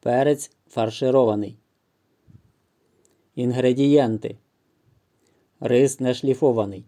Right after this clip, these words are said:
один пакетик. Солодкий перець — одна штука. Цибуля — одна штука. Консервована кукурудза — вісімдесят грам.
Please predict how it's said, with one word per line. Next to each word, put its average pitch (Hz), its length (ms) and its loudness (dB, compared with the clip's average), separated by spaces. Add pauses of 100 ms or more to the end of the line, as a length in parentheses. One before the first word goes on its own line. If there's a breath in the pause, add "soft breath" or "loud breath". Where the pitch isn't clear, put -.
(340)
один 120 320 -2
пакетик. 120 540 -4 (1080)
Солодкий 127 600 0
перець — 113 520 -2 (580)
одна 123 340 -4
штука. 117 420 -4 (1000)
Цибуля — 127 600 2 (560)
одна 123 340 -4
штука. 120 460 -6 (1000)
Консервована 127 800 0
кукурудза — 120 720 0 (300)
вісімдесят 117 680 -4
грам. 117 340 -4